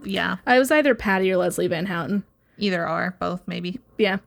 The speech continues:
Speaker 2: Uh, so the next up is Linda Kasabian, A K A Linda Christian, Yana the Witch, and Linda Chiochios.
Speaker 1: Yana the Witch.
Speaker 2: That's
Speaker 1: Good
Speaker 2: a dope
Speaker 1: name.
Speaker 2: name. And I can say that 'cause Linda's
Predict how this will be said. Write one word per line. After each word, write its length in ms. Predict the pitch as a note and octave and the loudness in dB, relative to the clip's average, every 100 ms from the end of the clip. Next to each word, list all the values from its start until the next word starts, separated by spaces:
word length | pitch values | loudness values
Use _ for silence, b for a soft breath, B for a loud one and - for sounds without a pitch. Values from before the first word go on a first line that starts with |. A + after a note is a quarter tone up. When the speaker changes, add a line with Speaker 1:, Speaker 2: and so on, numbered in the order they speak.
| _ B B B | _ B B B
Speaker 2:
Uh, 220 | A3 G#3+ | 2 2
so 160 | G#3+ B3+ | 2 2
the 60 | B3+ | 2
next 260 | C#4 - | 2 0
up 140 | C4 A3 | 0 0
is 160 | A3+ | 0
Linda 260 | A3+ A#3+ B3 | 2 2 2
Kasabian, 720 | G#3+ - C4 B3 B3+ B3 B3 | 0 2 2 4 2 4 2
A 160 | - G3 | 0 -2
K 200 | - G3 | -2 -2
A 40 | |
Linda 220 | F#3 F#3 F3 | 0 -4 -2
Christian, 580 | B3+ B3 - B3+ A#3+ | 0 0 2 2 4
Yana 340 | A3 F#3+ G3+ G3+ | 4 4 2 2
the 100 | G#3 | 4
Witch, 340 | A#3 A#3 - | 4 2 0
and 280 | - G#3+ G#3+ | 0 0 2
Linda 460 | G#3+ G#3+ G#3+ G#3+ G#3 | 2 4 6 4 0
Chiochios. 880 | - - G#3+ G3+ - - - - - _ _ _ _ | -4 0 2 2 -2 -6 -4 -6 -8 _ _ _ _
Speaker 1:
Yana 360 | G3+ A#3+ F#4+ B3 | 0 2 2 0
the 100 | F#3+ | 0
Witch. 400 | F#3+ G#3+ - - _ - | -2 -4 -6 -16 _ 0
Speaker 2:
That's 180 | C4+ C#4 | 2 4
Speaker 1:
Good 80 | |
Speaker 2:
a 40 | A#3 | 4
dope 180 | G#3+ G#3+ | 6 6
Speaker 1:
name. 120 | G#3 | 4
Speaker 2:
name. 320 | F#3 G3 G#3 - | 2 0 -4 -4
And 120 | A#3+ | 2
I 60 | B3 | 4
can 140 | B3+ | 4
say 200 | A#3+ C4+ | 6 6
that 240 | C4+ A#3+ - | 6 4 4
'cause 220 | A3 - | 2 4
Linda's 460 | A#3 A3+ G#3+ - | 2 4 4 2